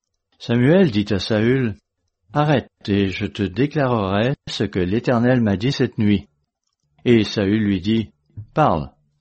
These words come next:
Samuel était vraiment en colère contre Saül, ajoutant au verset dix-sept et dix-huit, Lorsque tu étais petit à tes yeux, n'es-tu pas devenu le chef des tribus d'Israël ?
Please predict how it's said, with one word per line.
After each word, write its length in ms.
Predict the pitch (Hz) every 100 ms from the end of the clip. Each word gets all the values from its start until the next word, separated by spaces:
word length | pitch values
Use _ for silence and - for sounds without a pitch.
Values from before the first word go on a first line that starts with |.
| _ _
Samuel 500 | - 127 123 165 143
était 220 | 98 107
vraiment 360 | 98 131 185 143
en 80 | 101
colère 340 | 107 101 87
contre 260 | 90 - 87
Saül, 520 | - 92 90 80 - _ _ _ -
ajoutant 600 | 90 87 85 123 131 -
au 80 | 107
verset 300 | 90 82 92
dix-sept 380 | 90 92 110 101
et 60 | 87
dix-huit, 540 | 98 95 123 131 - _ _ _ _ _ _ _ -
Lorsque 480 | 123 196 - - 127
tu 180 | 120 120
étais 220 | 123 120
petit 420 | - 185 - 120
à 80 | 90
tes 140 | 95
yeux, 500 | 92 101 131 139 135 _ _ _ _
n'es-tu 340 | 117 120 180 165
pas 160 | 202
devenu 460 | 160 117 104 107 139
le 140 | 98
chef 360 | - - 143 -
des 140 | 92
tribus 420 | - - 104 113
d'Israël ? 640 | 98 98 92 90 104 156